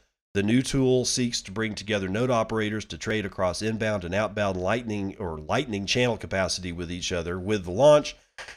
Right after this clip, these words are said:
Lightning Labs tackles one of the Lightning Network's major pain points, efficient capital allocation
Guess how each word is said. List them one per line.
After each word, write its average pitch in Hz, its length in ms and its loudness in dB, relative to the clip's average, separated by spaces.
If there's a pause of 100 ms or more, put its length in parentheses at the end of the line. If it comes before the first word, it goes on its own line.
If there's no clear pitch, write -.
(140)
Lightning 143 320 6
Labs 120 320 4
tackles 123 460 2
one 113 260 0
of 104 200 -2
the 95 100 -2
Lightning 117 420 2
Network's 101 420 -2
major 107 320 -2
pain 113 300 -2
points, 87 540 -4
efficient 131 640 0 (240)
capital 117 640 0 (100)
allocation 98 920 0